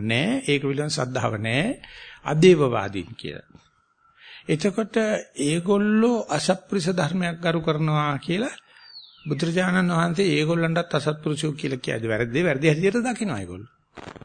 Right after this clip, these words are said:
ඒක වැරද්දක් නෙවෙයි. ඉතින් ඒ නිසා හයියෙන් ඒගොල්ලෝ කතා කරලා කියනවා "අපිට මඩ ගහන්න එන්න එපා. අපි ළඟ අශ්‍රද්ධාවක් නෙමෙයි තියෙන්නේ. අපිට බලෙන් පටවන ලද ශ්‍රද්ධාව අපි ගන්න නැහැ."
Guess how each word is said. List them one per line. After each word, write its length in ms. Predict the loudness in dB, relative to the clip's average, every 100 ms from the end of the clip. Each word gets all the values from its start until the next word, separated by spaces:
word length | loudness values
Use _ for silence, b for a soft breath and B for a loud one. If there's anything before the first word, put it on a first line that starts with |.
| -20 -20
ඒක 200 | -8 -2
වැරද්දක් 440 | -2 -2 -4 -6 -4
නෙවෙයි. 280 | -2 0 -2 -8 _ _ _ _ _ _ _ _ -20 -12
ඉතින් 240 | -2 0
ඒ 80 | 0
නිසා 260 | 0 0 0
හයියෙන් 500 | 0 0 2 4 4
ඒගොල්ලෝ 320 | 2 0 0
කතා 240 | -2 -2
කරලා 220 | -2 -4
කියනවා 380 | -4 -8 -6 -4
"අපිට 260 | -4 -4 -4
මඩ 220 | -2 -2
ගහන්න 280 | -2 -4 -4
එන්න 220 | -6 0
එපා. 380 | 0 2 -6 -6 -14 B B B _
අපි 220 | -6 -2
ළඟ 220 | -2 0
අශ්‍රද්ධාවක් 760 | -2 -2 -2 -2 0 0 0 -2
නෙමෙයි 300 | -2 0 -2
තියෙන්නේ. 280 | -2 -4 -4
අපිට 200 | -4 -4
බලෙන් 420 | -2 0 0 0 -2
පටවන 440 | -2 0 0 0
ලද 180 | -2 0
ශ්‍රද්ධාව 560 | 0 -2 0 -2 -2 -4
අපි 180 | -6 -4
ගන්න 320 | -2 0 2
නැහැ." 260 | 0 -2